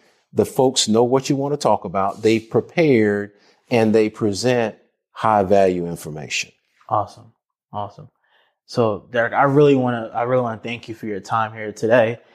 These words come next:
Speaker 2: Is there any other things that you wanna make sure that you, that said before we wrap up?
Speaker 1: I just, I wanna thank you for the opportunity
Speaker 2: Thank
Speaker 1: to
Speaker 2: you.
Speaker 1: Be on this platform with you. There's so much more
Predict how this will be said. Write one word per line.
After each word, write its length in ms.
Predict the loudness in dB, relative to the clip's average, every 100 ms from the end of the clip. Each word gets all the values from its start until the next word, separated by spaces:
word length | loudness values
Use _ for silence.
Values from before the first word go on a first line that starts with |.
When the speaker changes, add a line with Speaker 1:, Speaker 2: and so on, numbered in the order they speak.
| _ -12 0
Speaker 2:
Is 180 | 2 4
there 160 | 4 2 -6
any 360 | -4 0 0 0
other 640 | 0 0 0 -2 -4 -12 -4
things 420 | -4 -4 -8 -2
that 200 | -2 -2
you 120 | -6
wanna 160 | -12 -14
make 180 | -16 -8
sure 300 | -4 -2 -4
that 180 | -8 -14
you, 100 | -20 -18
that 200 | -16 -4
said 300 | 2 4 4
before 300 | 0 -6 -6
we 80 | -6
wrap 300 | -10 -12 -16
up? 180 | -20 _ _ _ _ _ _ _ _
Speaker 1:
I 120 | -2
just, 260 | 2 2 0 -2
I 80 |
wanna 240 | 2 2 2
thank 320 | 0 -2 0
you 200 | 2 2
for 140 | 0
the 120 | 0 2
opportunity 720 | 0 -2 -4 -2 -2 -4 -6 -8
Speaker 2:
Thank 60 |
Speaker 1:
to 100 | -8
Speaker 2:
you. 240 | -6 -8 -10 _ _ _ -4
Speaker 1:
Be 200 | 2 4
on 300 | 4 4 2
this 180 | 0 -4
platform 720 | -2 0 0 -2 -6 -6 -6
with 260 | -4 -6 -6
you. 440 | -8 -6 -8 -12 -18 _ _
There's 200 | 2 2
so 220 | 2 2
much 300 | 2 -2 -2
more 480 | -2 0 2 -2 -6